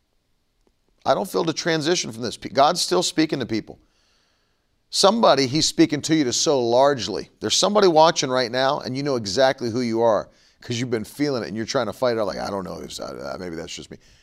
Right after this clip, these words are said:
The Lord is telling you to do that, and it's a large amount. It's a large amount. I know it in my spirit.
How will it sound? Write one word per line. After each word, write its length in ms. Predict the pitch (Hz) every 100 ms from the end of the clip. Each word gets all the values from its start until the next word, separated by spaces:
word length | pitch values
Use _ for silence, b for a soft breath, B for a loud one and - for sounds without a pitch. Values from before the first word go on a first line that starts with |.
| b
The 100 | 131
Lord 540 | 135 139 156 175 170 143
is 120 | 117
telling 320 | - 117 107
you 120 | 101
to 80 | 92
do 160 | 85 82
that, 280 | 76 64 _ _ _ _ _ _
and 100 | 127
it's 140 | 131 135
a 40 |
large 380 | 117 120 120 104
amount. 340 | 104 98 85 - _ _ _ _ _ _ _
It's 100 | 110
a 60 |
large 500 | 104 110 120 123 107
amount. 340 | 110 110 95 -
I 80 | 107
know 180 | 120
it 60 | 123
in 60 | 95
my 100 | 87
spirit. 420 | - 120 90